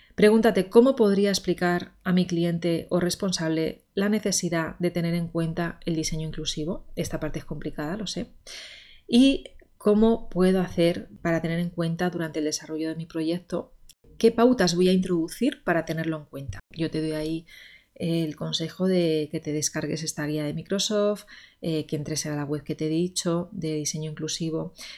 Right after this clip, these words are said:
y evidentemente que empieces ya a aplicar al, como mínimo pautas de accesibilidad, ¿vale? En tus diseños, con,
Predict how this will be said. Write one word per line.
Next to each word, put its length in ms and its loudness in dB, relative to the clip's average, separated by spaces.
y 340 4
evidentemente 680 -2
que 100 -4
empieces 460 0
ya 140 0
a 20 -2
aplicar 540 -2
al, 200 -6
como 240 0
mínimo 420 2
pautas 460 -2
de 80 -4
accesibilidad, 680 -6
¿vale? 220 -4
En 80 -6
tus 160 -8
diseños, 600 -4
con, 300 -6